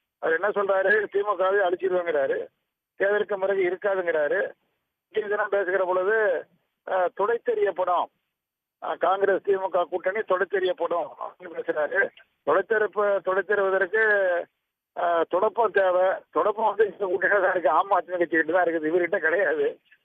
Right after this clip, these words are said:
அதனால, ஆனா அவர் அப்படி பேசுறாரு, துடைத்தெறியப்படும் அப்படிங்கிறாரு. ஒரு பிரதமருக்குள்ள முதிர்ச்சியோ நேர்மையோ கொஞ்சம் கூட இல்ல. ஒரு நாளாந்தர பிரச்சாரத்தை காட்டிலும் மிக மோசமான முறையில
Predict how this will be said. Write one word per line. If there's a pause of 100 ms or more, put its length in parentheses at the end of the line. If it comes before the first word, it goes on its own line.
(120)
அதனால,
ஆனா
அவர்
அப்படி
பேசுறாரு, (260)
துடைத்தெறியப்படும் (180)
அப்படிங்கிறாரு. (440)
ஒரு
பிரதமருக்குள்ள (100)
முதிர்ச்சியோ (1000)
நேர்மையோ (440)
கொஞ்சம்
கூட
இல்ல.
ஒரு
நாளாந்தர
பிரச்சாரத்தை
காட்டிலும்
மிக
மோசமான
முறையில